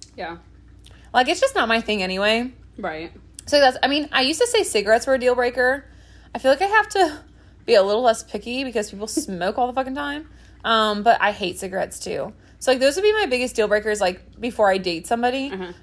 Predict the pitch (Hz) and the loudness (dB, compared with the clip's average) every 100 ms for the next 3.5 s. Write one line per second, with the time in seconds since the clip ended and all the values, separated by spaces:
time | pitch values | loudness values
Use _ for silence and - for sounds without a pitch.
0 | - 247 233 214 247 339 494 349 208 208 | 4 6 6 2 0 0 -2 0 -2 -2
1 | 220 240 226 226 226 226 - 214 208 190 | -2 -2 -2 -2 -2 -4 -4 -2 0 -2
2 | 185 175 - 220 240 285 427 226 202 190 | -8 -10 -4 -2 -2 -6 -8 -6 0 2
3 | 185 120 117 202 247 | 0 -4 -14 -16 -18